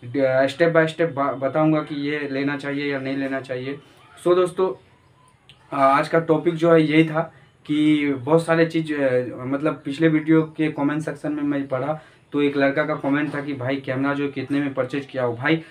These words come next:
अगर आप जानना चाहते हो तो इस video के comment section में भी comment करो कि camera का रि-, मतलब unbox या video आना चाहिए कुछ camera से रिलेटेड, तो मैं बहुत ही जल्द अपना channel पे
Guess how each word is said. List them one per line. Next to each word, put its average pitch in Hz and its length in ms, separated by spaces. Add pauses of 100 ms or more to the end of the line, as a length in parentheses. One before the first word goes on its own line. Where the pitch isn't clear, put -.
(180)
अगर 151 180
आप 160 160
जानना 151 280
चाहते 156 280
हो 156 80
तो 156 160
इस 139 220
video 135 320
के 147 60
comment 139 280
section 147 260
में 151 160
भी 139 60
comment 139 300
करो 143 160
कि 139 160
camera 135 320
का 135 120
रि-, 131 540
मतलब 135 240
unbox 135 460
या 139 100
video 127 320
आना 135 220
चाहिए 135 260
कुछ 139 300 (280)
camera 127 260
से 135 120
रिलेटेड, 135 440 (240)
तो 135 80
मैं 135 300
बहुत 123 480
ही 151 40
जल्द 139 340
अपना 131 220
channel 127 300
पे 156 220